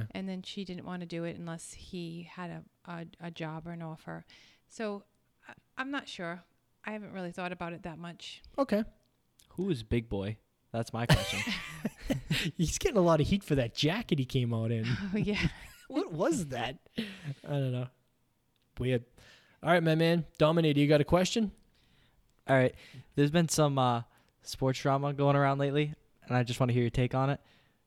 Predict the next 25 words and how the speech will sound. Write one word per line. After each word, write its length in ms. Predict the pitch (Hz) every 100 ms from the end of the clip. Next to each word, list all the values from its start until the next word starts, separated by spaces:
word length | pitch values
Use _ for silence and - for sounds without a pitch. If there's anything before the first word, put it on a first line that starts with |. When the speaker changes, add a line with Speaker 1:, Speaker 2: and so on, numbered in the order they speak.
| _
Speaker 3:
It's 100 | -
about, 360 | 123 131 127 - _ _ _ _ _ _ _
you 100 | 139
know, 100 | 131
the 140 | 123
M 80 | 127
V 120 | 117 117
P, 320 | 127 127 - _ _ _ -
Patrick 280 | 123 123
Mahomes. 480 | 117 117 120 127 - - _
He 100 | -
likes 160 | 139 -
to 80 | 131
play 420 | 143 127 120 117 - _ _ _ _ -
pickup 300 | 139 139 113
basketball, 640 | 117 123 147 131 139 - _ _ _ _ _ -
and 220 | 123 117
the, 180 | 120 117
uh, 180 | 113 113 - _ -
owner 260 | 135 131
of 60 | 123
the 60 | 120
team 240 | 127 123
called 300 | - 117 123
him 160 | 135